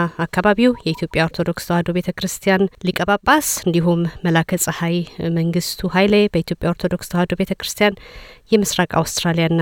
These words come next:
ኒውዚላንድ ሀገረ ስብከት ስራ አስኪያጅና የብሪዝበን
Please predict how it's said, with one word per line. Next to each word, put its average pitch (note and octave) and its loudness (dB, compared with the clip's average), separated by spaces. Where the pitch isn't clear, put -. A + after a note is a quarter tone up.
ኒውዚላንድ F3 2
ሀገረ F3 2
ስብከት - -2
ስራ - -10
አስኪያጅና F3 2
የብሪዝበን F3+ 2